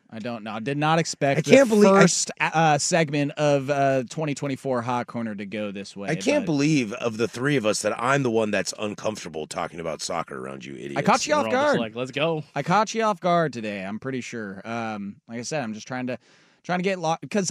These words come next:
Speaker 1: as Joey gets older and he, you s-, kinda see what leagues and sports your kid gravitates to.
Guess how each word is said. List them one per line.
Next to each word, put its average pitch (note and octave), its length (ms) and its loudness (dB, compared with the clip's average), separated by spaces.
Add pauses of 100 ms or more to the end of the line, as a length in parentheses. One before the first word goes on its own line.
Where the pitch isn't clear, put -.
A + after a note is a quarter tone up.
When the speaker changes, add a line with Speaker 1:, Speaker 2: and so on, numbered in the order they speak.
Speaker 1:
as G#3+ 280 4
Joey E3+ 400 4
gets D3 320 0
older D3 540 -2 (540)
and A#2+ 340 -4 (100)
he, B2 180 -6 (280)
you D#3+ 120 4
s-, - 160 -2 (100)
kinda D4+ 280 -2
see E3 440 2
what D#3 340 4 (200)
leagues D#3 640 4
and B2+ 160 -2
sports D3+ 600 0
your C3 120 -6
kid D3+ 280 0
gravitates C3+ 680 -2
to. F#3+ 340 2